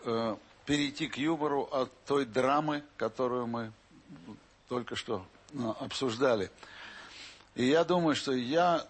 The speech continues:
э, Миша, твоё творчество знаю, э, почти с первых шагов. Мало того, я, по-моему, из посторонних первый исполнитель произведений Михаила Михайловича Жванецкого. И я хочу сказать, что, э, три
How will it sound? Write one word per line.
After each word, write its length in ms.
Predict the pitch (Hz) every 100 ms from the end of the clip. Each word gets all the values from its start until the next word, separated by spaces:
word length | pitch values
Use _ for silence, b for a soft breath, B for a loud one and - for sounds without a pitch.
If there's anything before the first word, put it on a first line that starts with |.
| -
э, 160 | 131 131
Миша, 480 | 123 156 - 135
твоё 380 | 120 - 123 143
творчество 600 | 139 127 143 131 - - 113
знаю, 440 | 117 131 123 113 -
э, 220 | 120 113 95 - - - _ -
почти 440 | 147 139 - 208
с 260 | 180 - - - _ -
первых 400 | 170 160 139 131
шагов. 460 | - 123 120 156 -
Мало 220 | 120 147
того, 260 | 151 147 143
я, 120 | 131
по-моему, 520 | - 127 127 127 120
из 180 | - 117
посторонних 880 | - 151 - 156 160 156 180 196 - B B B B B -
первый 380 | 151 151 151 151
исполнитель 760 | - 196 185 170 120 104 85 - - -
произведений 760 | - 120 110 113 113 127 127 113
Михаила 300 | 113 110 117
Михайловича 480 | 110 104 107 95 -
Жванецкого. 640 | 90 127 107 87 - 69 - - B B B B B B B
И 60 | 131
я 180 | 147
хочу 240 | 185 202 190
сказать, 220 | - 160
что, 220 | - 123 - -
э, 240 | 135 135 - -
три 360 | 190 214 143